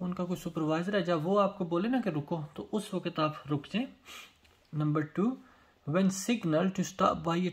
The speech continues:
traffic officer, या कि कोई ट्रैफिक वाला ना आपको ना, अ, कह रहा कि आप गाड़ी रोकें, जैसे पाकिस्तान में पुलिस वाले होते हैं, ठीक है, वो आपको रोकते, ठीक है। So, अगर कोई ट्रैफिक ऑफिसर आपको बोल रहा तो उस वक्त आप रुक जाएं।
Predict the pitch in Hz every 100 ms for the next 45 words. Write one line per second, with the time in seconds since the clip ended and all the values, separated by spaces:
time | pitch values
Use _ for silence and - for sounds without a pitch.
0 | - 208 190 190 185 - 147 156 147 143
1 | 131 - 151 185 196 196 196 220 208 202
2 | 190 190 240 247 - 175 170 - 240 240
3 | - - - - - 156 143 135 180 180
4 | 175 156 165 151 - - 156 151 147 151
5 | 170 165 175 156 156 160 - 165 165 151
6 | 165 165 175 156 151 143 135 185 185 156
7 | 151 151 143 135 - 147 190 202 190 -
8 | - - _ - 160 - 175 196 202 196
9 | 196 214 214 196 180 - 151 185 180 180
10 | 151 139 151 175 196 - - - 185 -
11 | 170 151 151 147 - 139 156 - 214